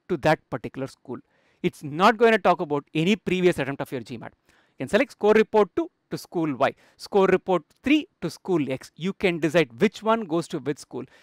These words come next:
and G mat reports only that score. Your past is completely, as in, you decide. You have lot more control about which scores go to which school.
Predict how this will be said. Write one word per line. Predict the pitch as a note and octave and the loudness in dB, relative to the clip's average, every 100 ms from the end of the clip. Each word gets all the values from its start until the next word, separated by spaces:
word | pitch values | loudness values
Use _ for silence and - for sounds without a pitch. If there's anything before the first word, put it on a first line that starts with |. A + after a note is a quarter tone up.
| _ - | _ -12
and | B2+ | -10
G | B2+ D3 | -6 -2
mat | D3 C3+ | -2 -2
reports | B2+ B2+ - - | -8 -10 -12 -12
only | C3 D#3 D#3 D#3+ | -6 -4 -4 -4
that | D3 C3 - | -2 -4 -6
score. | - A#2+ _ _ _ _ _ - | -14 -16 _ _ _ _ _ -14
Your | C#3+ _ - | -14 _ 0
past | F3 F3 - - | 2 2 -4 -14
is | C3+ | -12
completely, | - D#3 - E3 D#3 D3+ C#3+ _ _ _ - | -4 -6 -4 -6 -6 -6 -8 _ _ _ -10
as | - E3 | -8 -4
in, | F3 _ - | -6 _ -6
you | A3+ E4+ | 0 2
decide. | G#3 C3 C#3+ | 2 -2 0
You | F#3+ | 2
have | F#3+ | 2
lot | C#3+ G3 B3+ - | 2 2 2 2
more | A#3+ B3 | 2 2
control | - F3 D#3+ C#3+ | 4 -2 0 -4
about | A#2+ A#2+ _ _ - | -4 -8 _ _ -2
which | G3+ | -2
scores | - F3 E3 | -2 -4 -4
go | C3 C#3+ | -6 -8
to | D3+ | -8
which | B2 | -12
school. | - | -14